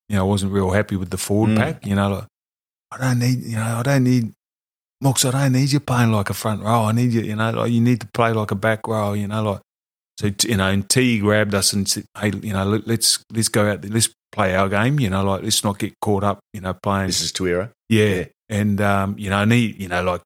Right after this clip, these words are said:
Speaker 1: his energy, you know, had a real shift in it.
Speaker 2: Yep.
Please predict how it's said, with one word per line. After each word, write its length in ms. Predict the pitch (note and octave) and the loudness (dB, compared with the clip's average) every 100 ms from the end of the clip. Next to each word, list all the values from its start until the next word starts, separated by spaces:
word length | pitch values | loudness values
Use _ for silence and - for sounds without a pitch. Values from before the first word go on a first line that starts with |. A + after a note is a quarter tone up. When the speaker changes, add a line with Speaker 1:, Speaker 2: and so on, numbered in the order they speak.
| _ | _
Speaker 1:
his 220 | A#2 A#2 A2 | 0 2 2
energy, 500 | A2 G2+ F#2 F2+ F2+ - | 2 0 -4 -8 -12 -14
you 80 | F2+ | -8
know, 240 | E2+ D#2+ | -6 -6
had 180 | F2 G2 | -2 -2
a 60 | D#2+ | -2
real 300 | F2+ F#2 E2 | -4 -4 0
shift 420 | - G2+ - - | -2 -2 -4 -6
in 100 | F#2 | -6
it. 120 | F2+ _ F2 | -8 _ -2
Speaker 2:
Yep. 220 | G2 | -2